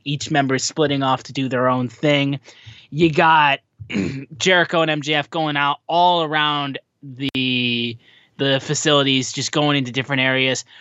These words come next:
running into one Urban fucking Meyer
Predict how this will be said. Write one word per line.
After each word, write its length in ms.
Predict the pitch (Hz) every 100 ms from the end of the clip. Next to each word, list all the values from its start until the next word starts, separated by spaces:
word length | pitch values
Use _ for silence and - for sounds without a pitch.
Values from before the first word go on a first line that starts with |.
| - 151
running 320 | 175 185 175
into 240 | 165 180
one 380 | 160 160 160 160 -
Urban 380 | 180 175 160 156
fucking 500 | - 165 - 139 131
Meyer 680 | 151 208 156 143 170 175